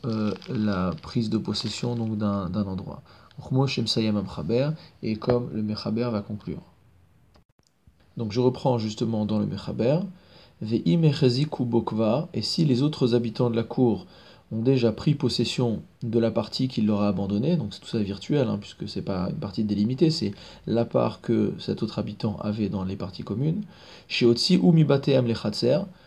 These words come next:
comment ont-ils pris possession de cette part ?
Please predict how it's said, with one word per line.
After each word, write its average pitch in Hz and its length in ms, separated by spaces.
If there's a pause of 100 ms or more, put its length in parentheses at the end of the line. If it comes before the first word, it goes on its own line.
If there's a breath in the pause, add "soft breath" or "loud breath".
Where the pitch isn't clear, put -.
(180 loud breath)
comment 147 440
ont-ils 120 420
pris - 280
possession 113 580
de 107 100
cette 95 240
part ? 151 400